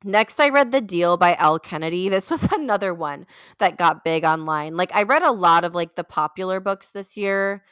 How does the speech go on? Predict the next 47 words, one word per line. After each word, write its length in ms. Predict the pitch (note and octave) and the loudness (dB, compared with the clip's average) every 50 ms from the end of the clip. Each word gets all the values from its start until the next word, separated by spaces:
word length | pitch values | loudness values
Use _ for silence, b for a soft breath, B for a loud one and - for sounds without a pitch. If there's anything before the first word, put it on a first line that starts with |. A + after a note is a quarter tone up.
| b b b b b b b b b _ - | b b b b b b b b b _ -10
just 180 | G3 F3+ - - | -10 -10 -8 -10
to 60 | F#3+ | -8
kinda 280 | - A3+ F3+ E3+ E3+ E3+ | -2 -2 -2 -2 -2 -6
see, 360 | - - F#3 F3 E3+ E3+ E3+ | -10 -12 -12 -10 -8 -6 -4
like, 160 | E3+ E3+ D#3+ | -4 -6 -6
what 220 | E3 D#3+ E3 E3 E3 | -6 -6 -4 -2 -2
I 60 | E3 | -2
was 160 | E3 E3 D#3+ | -4 -6 -8
missing 360 | E3 D#3+ E3 - - F3 E3+ | -10 -14 -14 -12 -14 -12 -10
out 200 | E3 D#3+ D#3 E3 | -6 -6 -6 -4
on. 180 | F3 E3+ E3+ E3+ | -2 -4 -4 -4
And 120 | E3+ E3+ | -6 -6
honestly, 720 | E3+ F3 D#3+ D#3+ E3 E3+ - - G3 G3 F#3 F#3 F#3 F3+ F3+ _ _ _ _ _ _ _ _ _ _ _ _ _ _ _ _ | -4 -4 -4 -4 -6 -8 -12 -12 -10 -10 -8 -8 -8 -10 -12 _ _ _ _ _ _ _ _ _ _ _ _ _ _ _ _
with 120 | - G#3+ A3 | -14 -10 -6
a 40 | G#3+ | 0
lot 200 | A3+ C4 D#4 F#4 | 2 2 4 2
of 60 | G4+ | 2
these, 160 | F#4+ F#4 D#4+ D4 | -2 -2 -2 0
I 80 | A#3+ | -2
wasn't 340 | G#3 F#3+ G3 F#3+ F#3 F#3+ F3 | 0 0 -2 -2 -2 -6 -10
missing 280 | F#3 F3+ - F#3 F3+ F3 | -10 -12 -10 -10 -4 -4
out 140 | E3 D#3+ | -2 -2
on 140 | D#3+ D#3 D#3 | -4 -6 -8
much, 280 | D#3 - - - - - | -10 -12 -12 -12 -12 -12
okay? 280 | F3 - - E3+ D#3+ D#3+ | -12 -8 -6 -4 -4 -4
Like, 140 | D#3+ D#3+ - | -4 -4 -6
I 80 | E3+ F3 | -6 -6
hate 160 | G3 G#3 - | -8 -8 -10
to 80 | A3 | -12
say 340 | G3+ - F3 D#3 D3+ D#3 D#3 | -12 -10 -10 -8 -6 -6 -8
it. 80 | D#3 - b b b b b | -8 -10 b b b b b
So 160 | b - B3 A#3 | b -4 -2 0
The 120 | A#3 B3 | 0 -2
Deal, 280 | G#3 G3+ A#3 A#3+ B3+ D4 | -4 -4 -4 0 2 2
I 120 | E4+ F#4 | 2 0
gave 260 | F4+ - C4 C4 C4+ - | 0 -4 -6 -6 -6 -8
four 260 | - - F#3+ F3 F3 | -8 -4 -2 -2 -2
out 60 | F3+ | -2
of 100 | F#3+ F3+ - | -4 -6 -6
five 280 | - E3+ E3 E3+ E3+ | -4 -4 -4 -6 -8
stars. 760 | - - - D#3 D3+ D3+ D#3 E3 E3+ F#3 F#3+ F#3 F3+ - - _ _ _ _ _ _ _ _ _ _ - | -12 -10 -8 -6 -4 -4 -4 -4 -4 -6 -8 -10 -12 -16 -20 _ _ _ _ _ _ _ _ _ _ 0
Um, 640 | F#3 F3+ F3 E3+ E3 E3 D#3+ D#3+ D#3 D#3 D#3 D#3 E3 _ _ _ _ - | 2 4 6 6 4 2 0 -2 -8 -14 -16 -18 _ _ _ _ _ -8
I 120 | F#3 G3 | -8 -8
did 320 | F#3+ E3 F#3+ F#3+ F#3+ F#3 | -8 -6 -6 -6 -6 -4
really 260 | G3 A3+ A#3 B3 C#4 B3+ | -6 -6 -6 -6 -6 -6
like 280 | G3+ D#3 D#3 D#3 - | -6 -6 -6 -8 -10
it. 360 | E3 D#3+ D#3 D#3 D#3+ D#3+ - | -10 -8 -6 -6 -8 -10 -12